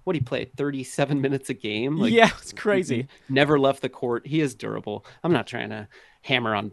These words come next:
Speaker 1: Harry Barnes too much, but
Speaker 2: No, go ahead,
Speaker 1: he,
Speaker 2: man.
Speaker 1: he,
Speaker 2: He's, he's the
Speaker 1: no, he's just
Speaker 2: oldest.
Speaker 1: boring, and
Speaker 2: Yeah, he
Speaker 1: despite, despite all those things that I just said, I think he was, like, what, top
Speaker 2: Eight.
Speaker 1: eighty? Like,
Speaker 2: Yeah.
Speaker 1: it, it wasn't even that good.
Speaker 2: No, it was like everything broke perfectly, and he was, like, number eighty-four or something like that.
Speaker 1: Yeah,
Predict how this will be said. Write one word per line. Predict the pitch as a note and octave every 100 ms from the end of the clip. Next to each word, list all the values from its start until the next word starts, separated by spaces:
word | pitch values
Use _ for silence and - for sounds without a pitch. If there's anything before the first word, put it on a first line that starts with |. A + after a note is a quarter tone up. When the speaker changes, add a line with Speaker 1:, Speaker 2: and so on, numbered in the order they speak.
| -
Speaker 1:
Harry | - C3 A2+
Barnes | - B2+ A#2 A2 -
too | F#3+
much, | B2+ G2 -
but | A#2+ G#2+
Speaker 2:
No, | C#4+ F4+
go | A#3+ G#4+
ahead, | D4 D#4 F3
Speaker 1:
he, |
Speaker 2:
man. | F#3 F#3+ G3
Speaker 1:
he, | G3+
Speaker 2:
He's, | D#4 -
he's | A#3+ D#4+
the | D4+ B3+
Speaker 1:
no, |
he's | B3 E4
just | D#4 - -
Speaker 2:
oldest. |
Speaker 1:
boring, | G3 C#4+ C#3 C#3+
and | D#3+ C3+
Speaker 2:
Yeah, | B3 A3 D3
he | F#3
Speaker 1:
despite, | C4+ A#3 F3 - A#2 C3
despite | F#3+ F3+ - G#3+
all | E3+ F3
those | E3+ -
things | E3+ D#3 C#3 -
that | - C#3+
I |
just | C3 B2 -
said, | -
I | C3
think | F3+
he | D3+
was, | C3+
like, | B2 A#2 - _ _
what, | B2 A2 - _
top | - C3 - -
Speaker 2:
Eight. | A#2 C#3
Speaker 1:
eighty? | E3 F3+
Like, | D3+
Speaker 2:
Yeah. | C#4 B3+
Speaker 1:
it, | G3
it |
wasn't | E3 G#3+ E3+
even | C3+ B2
that | A#2 A2+
good. | A#2+ C#3+ - - -
Speaker 2:
No, | G3 F3+ C#3
it |
was | E3+
like | F3 F3
everything | G#3+ G#3 A3+ - G3+
broke | F3+ F3+ -
perfectly, | F3+ F3+ D#3+ C3 B2
and | A#2
he |
was, | A2+ A2+
like, | A#2+
number | B2+ B2+ B2
eighty-four | C3 B2 - A#2 B2 G2+
or | G#2+
something | A#2+ A2+ A#2
like | A2 A2
that. | A#2 A#2
Speaker 1:
Yeah, | G#2+